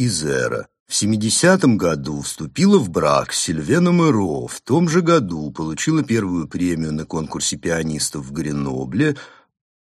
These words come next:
Вообще-то, знаете, с такими данными она могла бы преподавать и в высшем учебном». «Продолжайте, пожалуйста».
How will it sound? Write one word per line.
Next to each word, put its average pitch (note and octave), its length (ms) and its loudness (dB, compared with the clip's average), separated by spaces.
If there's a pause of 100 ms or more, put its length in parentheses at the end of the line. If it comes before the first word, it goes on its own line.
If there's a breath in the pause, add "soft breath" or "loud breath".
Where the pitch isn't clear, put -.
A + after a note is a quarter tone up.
Вообще-то, G#2+ 500 2
знаете, A2 400 0
с - 80 0
такими F#2+ 340 0
данными G2 520 4
она F#2 180 2
могла F#2 320 4
бы E2+ 120 -2
преподавать F#2 580 0
и F#2+ 40 0
в E2 140 -6
высшем G#2 440 2
учебном». F2+ 420 -2
«Продолжайте, G#2 580 -2
пожалуйста». - 640 -10